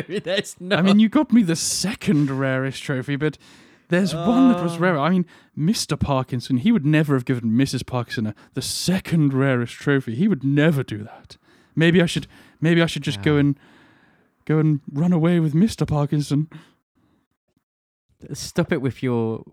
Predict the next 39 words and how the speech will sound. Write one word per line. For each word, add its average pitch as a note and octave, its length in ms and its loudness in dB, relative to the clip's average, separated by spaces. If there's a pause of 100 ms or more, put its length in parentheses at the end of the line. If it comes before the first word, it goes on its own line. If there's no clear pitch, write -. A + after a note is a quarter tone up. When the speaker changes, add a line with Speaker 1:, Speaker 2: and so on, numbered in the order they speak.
Speaker 1:
wicked A#2+ 460 -2
ways. G2+ 500 -6 (280)
Speaker 2:
<laughs> - 260 -20
Speaker 1:
First F3 420 0
it F3+ 60 -2
was D#3+ 160 -2
the D3 100 -2
tennis D3+ 460 -2 (360)
coach, - 540 -4 (440)
then E3 100 0
it F#3+ 80 0
was F3 140 -4
the E3 100 -4
masseuse, D3+ 640 -4
now E3+ 200 0
it's D#3+ 120 -8
Mister D#3+ 220 -6
Parkinson. D#3 720 -4 (200)
I've D#3+ 100 -8
had A3 160 4
it A3+ 60 0
up F#3 160 -4
to - 80 -10
here G#3 260 2
with D3+ 220 -4
you. G#2 220 -10 (880)
Commit A3+ 320 -4
to G3 120 -2
our E3+ 140 0
relationship C3+ 800 -6
or C3+ 120 -6
we're C3+ 160 -2
over. C3 140 0
Speaker 2:
Give C#4+ 140 4
me B3 100 6
that F#3+ 160 2
trophy E3+ 380 0
and D3+ 80 0
I'll, C#3+ 160 -4